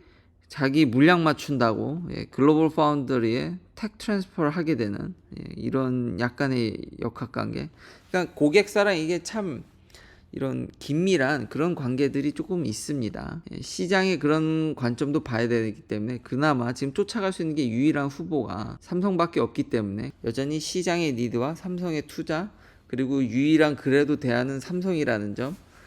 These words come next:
어, 그런 시장의 수요가 있기 때문에 실이 걸릴 뿐 잘 해낼 거라고 생각이 됩니다. 안타깝지만. 예, 이렇듯 양산이 보십시오. 씨이오가 나와서 "우리 금방 한다." 그러는데 점점, 점점 처지지 않습니까?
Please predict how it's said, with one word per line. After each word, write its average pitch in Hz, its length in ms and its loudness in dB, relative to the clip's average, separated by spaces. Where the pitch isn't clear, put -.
어, - 260 -12
그런 120 240 0
시장의 165 460 2
수요가 180 380 0
있기 - 200 -6
때문에 117 640 -6
실이 196 640 2
걸릴 147 480 6
뿐 123 420 -4
잘 127 280 -8
해낼 175 420 -2
거라고 135 400 0
생각이 151 420 -2
됩니다. 104 400 -4
안타깝지만. - 840 -8
예, 117 80 0
이렇듯 165 540 2
양산이 135 680 0
보십시오. 120 680 -2
씨이오가 123 840 0
나와서 120 400 -4
"우리 120 300 -2
금방 135 360 0
한다." 160 280 2
그러는데 113 640 -2
점점, 139 380 0
점점 131 280 0
처지지 185 400 -4
않습니까? 117 640 -8